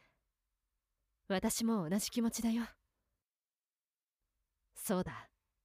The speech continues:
認めよう。いろいろ言ったが、本当は単に、私が君と暮らしたいんだ。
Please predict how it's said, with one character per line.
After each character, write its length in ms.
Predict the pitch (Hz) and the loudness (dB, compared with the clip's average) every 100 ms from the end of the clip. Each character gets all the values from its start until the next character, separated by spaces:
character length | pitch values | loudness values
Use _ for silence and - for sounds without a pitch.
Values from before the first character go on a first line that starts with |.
| _ _ _ _ _ - | _ _ _ _ _ -6
認 260 | 185 196 196 | -4 -2 -2
め 120 | 208 | -2
よ 100 | 233 | -2
う。 100 | - _ _ _ - - - - _ _ _ _ _ | -6 _ _ _ -20 -20 -20 -20 _ _ _ _ _
い 120 | 233 | 2
ろ 140 | 240 285 | 4 4
い 60 | |
ろ 100 | 311 | 4
言 80 | 302 | 2
っ 20 | |
た 200 | - 320 | 0 0
が、 340 | 269 175 165 - _ _ _ _ _ _ | 0 -2 -4 -12 _ _ _ _ _ _
本 260 | - 185 196 | -2 0 0
当 220 | 240 226 | 0 -2
は 140 | 233 - | -2 -2
単 320 | 208 269 214 | 0 0 0
に、 260 | 139 - _ _ _ _ _ _ - | -4 -16 _ _ _ _ _ _ 0
私 400 | 190 220 - 247 | 2 2 2 0
が 160 | 254 | 0
君 280 | - 240 254 | 2 4 4
と 120 | 269 | 2
暮 140 | - 262 | 2 0
ら 100 | 269 | 0
し 80 | |
た 120 | - 285 | 2 4
い 80 | |
ん 80 | 262 | 4
だ。 280 | 170 151 | 0 -6